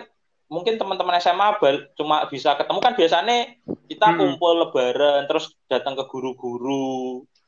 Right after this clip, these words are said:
Speaker 1: Nah, cuma khusus on tahun ini kita kan
Speaker 2: Zoom.
Speaker 1: cuma
Speaker 2: Hmm.
Speaker 1: bisa lewat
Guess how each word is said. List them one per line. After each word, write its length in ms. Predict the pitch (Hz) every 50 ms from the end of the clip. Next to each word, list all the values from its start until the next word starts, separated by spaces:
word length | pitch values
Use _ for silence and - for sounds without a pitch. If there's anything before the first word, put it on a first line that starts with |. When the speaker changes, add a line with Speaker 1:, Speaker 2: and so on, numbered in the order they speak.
| _ _ _ _ _ _ _ _ _ _ _ _
Speaker 1:
Nah, 160 | 123 123 123 -
cuma 320 | - 147 180 196 - - _ _ _
khusus 400 | _ 214 214 220 - 247 226 -
on 320 | - 214 214 208 202 202 196
tahun 320 | 202 196 185 190 190 175
ini 400 | 143 143 143 139 135 156 185 214
kita 240 | - 151 143 143 135
kan 160 | 139 139 139
Speaker 2:
Zoom. 80 | 143 143
Speaker 1:
cuma 140 | 143 202 190
Speaker 2:
Hmm. 80 | -
Speaker 1:
bisa 320 | - 151 151 - 185 175 170
lewat 480 | 165 165 165 165 165 165 165 - -